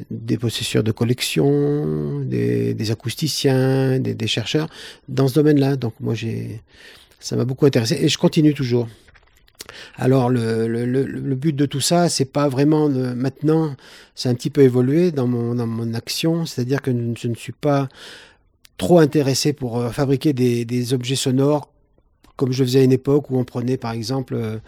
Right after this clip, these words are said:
on va dire un tuyau, on le transforme en flûte. Bon, voilà, ça c'est fait depuis des, il y a plein de gens qui font ça maintenant. Et j'essaye de, d'aller dans d'autres directions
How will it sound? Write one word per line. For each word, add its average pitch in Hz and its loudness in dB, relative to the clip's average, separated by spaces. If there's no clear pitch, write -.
on 117 -6
va 107 -8
dire 113 -4
un 113 -4
tuyau, 135 4
on - 6
le 131 2
transforme 123 -4
en 120 -2
flûte. 170 -2
Bon, 127 -2
voilà, 131 -4
ça 135 -2
c'est - -6
fait 139 0
depuis 120 -6
des, 110 -8
il 110 -8
y - -4
a 110 -6
plein 139 0
de 156 2
gens 143 0
qui 139 -4
font 123 -4
ça 113 -4
maintenant. 165 2
Et - -4
j'essaye 143 2
de, 139 6
d'aller 143 4
dans 143 0
d'autres 170 2
directions 143 0